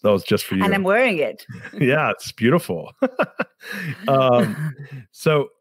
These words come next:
Speaker 1: no, seriously, I appreciate you doing that. Um, so, you know, I wrote the book because I was,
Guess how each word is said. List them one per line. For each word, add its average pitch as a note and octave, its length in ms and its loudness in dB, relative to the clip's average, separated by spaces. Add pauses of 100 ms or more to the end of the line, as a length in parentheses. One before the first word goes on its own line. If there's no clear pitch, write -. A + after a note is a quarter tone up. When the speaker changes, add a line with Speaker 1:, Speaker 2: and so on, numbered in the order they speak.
(340)
Speaker 1:
no, C#3 140 4
seriously, D3+ 340 0
I G#2+ 80 4
appreciate G#2+ 400 -4
you G#2 80 -6
doing G#2 200 -2
that. G#2 200 -4
Um, A2 360 0 (340)
so, C3+ 340 0 (380)
you D3 100 2
know, C#3 120 2
I C3+ 120 2
wrote E3 240 4
the D3+ 80 0
book B2+ 260 0
because A2+ 280 -2
I G#2+ 140 2
was, G#2+ 220 -4